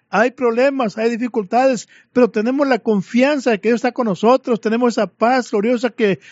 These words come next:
nos hace, eh, sentir que Dios está con nosotros. En el Salmo noventa y uno, verso, eh, catorce, dice,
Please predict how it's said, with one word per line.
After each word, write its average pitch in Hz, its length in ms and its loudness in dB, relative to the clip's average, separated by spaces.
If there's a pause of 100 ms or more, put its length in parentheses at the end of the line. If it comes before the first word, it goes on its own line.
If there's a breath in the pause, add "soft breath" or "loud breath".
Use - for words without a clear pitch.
(160 loud breath)
nos 202 180 2
hace, 247 560 2 (260 soft breath)
eh, 202 320 2 (160)
sentir 233 1000 2
que 226 140 2
Dios 226 480 0
está 220 260 -2
con 247 160 -2
nosotros. 240 760 -2 (360)
En 170 60 -2
el 156 80 -2
Salmo 214 320 -2
noventa 208 400 0
y 202 260 -4 (120)
uno, 233 500 2 (880)
verso, 165 500 -2 (240)
eh, 156 140 -2
catorce, 190 520 0
dice, 208 340 -2